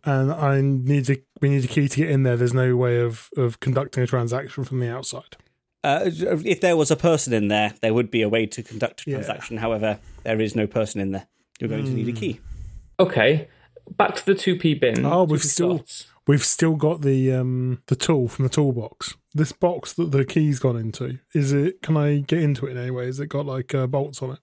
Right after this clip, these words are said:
Speaker 2: There appears to be bolts on the front of the machine, yes.
Speaker 1: Can I go get the spanner and try and undo the bolts?
Speaker 2: Of course you can, yes. After some huffing and puffing, you manage to, uh, loosen all of the bolts off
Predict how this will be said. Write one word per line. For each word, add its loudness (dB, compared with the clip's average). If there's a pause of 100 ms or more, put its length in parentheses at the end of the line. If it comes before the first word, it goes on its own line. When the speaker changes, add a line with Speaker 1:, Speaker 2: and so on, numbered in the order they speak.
Speaker 2:
There 4
appears 2
to 4
be 6
bolts 2
on 4
the 2
front 0
of -8
the 0
machine, 0
yes. -4
Speaker 1:
Can -4
I 0
go 2
get 2
the 2
spanner 2
and 2
try 2
and 0
undo 2
the 0
bolts? -4 (440)
Speaker 2:
Of 2
course 2
you 0
can, 2
yes. 2
After 0
some 0
huffing 0
and 0
puffing, 0
you 0
manage 0
to, 0
uh, 0 (340)
loosen 0
all 2
of -2
the 0
bolts -2
off -2